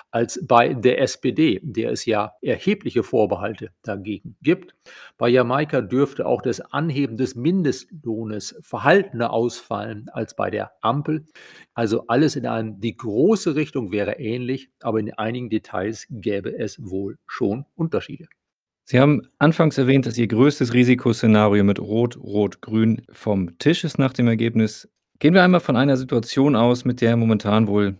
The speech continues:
Speaker 2: kaum einer rechnet. Wie würde es weitergehen, wenn es langfristig keine Einigung auf Ampel oder Jamaika gäbe?
Speaker 1: Ja, dann hätten wir mal wieder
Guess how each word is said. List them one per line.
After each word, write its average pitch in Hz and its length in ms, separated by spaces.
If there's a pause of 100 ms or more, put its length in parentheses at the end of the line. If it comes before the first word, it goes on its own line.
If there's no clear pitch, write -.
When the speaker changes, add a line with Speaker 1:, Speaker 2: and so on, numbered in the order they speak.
(140)
Speaker 2:
kaum 107 220
einer 101 200
rechnet. 98 420 (360)
Wie 180 200
würde 175 220
es 139 160
weitergehen, 117 560
wenn 107 100
es 107 140
langfristig 123 720
keine 135 380
Einigung 95 400
auf 98 200
Ampel 110 300
oder 113 260
Jamaika 113 420
gäbe? 95 340 (640)
Speaker 1:
Ja, 180 240 (160)
dann 135 100
hätten 165 220
wir 151 100
mal 151 180
wieder 156 400